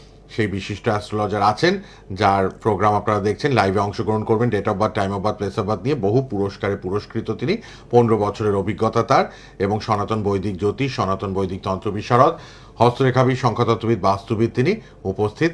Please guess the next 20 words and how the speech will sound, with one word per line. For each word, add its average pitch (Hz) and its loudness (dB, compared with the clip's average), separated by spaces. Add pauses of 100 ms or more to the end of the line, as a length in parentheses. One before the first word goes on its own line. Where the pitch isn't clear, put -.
(180)
নবরূপ 98 -2
প্রশ্নকুণ্ডলী 98 -4
পদ্ধতির 95 -4
উদ্ভাবকও 110 0
তিনি, 117 -4 (440)
এবং 95 -2 (200)
আমাদের 90 -4
বিশিষ্ট 113 -4
অতিথি 120 0 (320)
অ্যাস্ট্রোলজার 95 -2
ডক্টর 90 -6
নীলাদ্রি 90 -6
নারায়ণ 92 -4
বাসু 92 -4
লাইভ 90 0
প্রোগ্রামে 95 -4
উপস্থিত। 80 -8
নমস্কার 113 2
এবং 110 2
স্বাগত। 73 -6